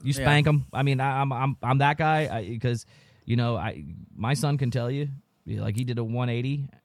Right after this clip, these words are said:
Speaker 1: after I just had, I literally whooped his ass for three straight years because he was out of line, man. He was just completely a loose cannon. Um, but that's a whole nother subject, uh, you know, <laughs> parenting. But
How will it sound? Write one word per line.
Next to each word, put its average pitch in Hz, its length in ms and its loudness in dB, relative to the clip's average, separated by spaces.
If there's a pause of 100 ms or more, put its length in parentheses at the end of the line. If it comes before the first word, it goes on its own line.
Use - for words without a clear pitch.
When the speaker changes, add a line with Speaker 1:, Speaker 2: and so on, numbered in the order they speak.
(160)
Speaker 1:
after 110 400 -4
I 104 160 0
just 101 400 -4
had, 113 220 -6
I 135 160 -4
literally 131 380 0
whooped 123 260 -4
his 127 140 -2
ass 120 260 -4
for 113 240 -4 (340)
three 143 160 2
straight 135 240 -2
years 196 200 -2
because 135 200 2
he 147 100 0
was 165 140 -2
out 127 160 -4
of 127 60 -4
line, 165 260 -2
man. 117 200 -2
He 170 120 -4
was 175 100 -4
just 139 200 -4 (580)
completely 156 800 -2 (720)
a 127 60 0
loose 135 280 6
cannon. 107 420 -2 (460)
Um, 104 400 0
but 110 100 -2
that's 175 180 0
a 170 60 0
whole 160 140 2
nother 135 200 0
subject, 131 440 -4 (140)
uh, 110 120 -4
you 113 160 2
know, 110 160 2
<laughs> - 0 -
parenting. 127 500 6
But 110 220 0